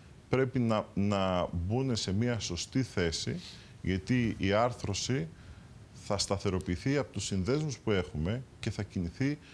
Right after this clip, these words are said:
από το μυϊκό δίκτυο που έχουμε. Δεν θα κινηθεί αυτόματα μόνη της από τα μέταλλα.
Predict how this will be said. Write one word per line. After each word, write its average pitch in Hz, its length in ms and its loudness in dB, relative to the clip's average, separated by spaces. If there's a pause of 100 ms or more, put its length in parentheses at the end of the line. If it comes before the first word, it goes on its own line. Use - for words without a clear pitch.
(120)
από - 140 -4
το 98 100 0
μυϊκό 95 460 2
δίκτυο 143 560 -2 (380)
που 101 120 2
έχουμε. 71 420 -2 (200)
Δεν 104 160 -2
θα 127 100 -2
κινηθεί 90 460 -2
αυτόματα 76 560 -2
μόνη 80 260 0
της - 120 -8
από - 120 -12
τα 71 80 -4
μέταλλα. 73 300 -4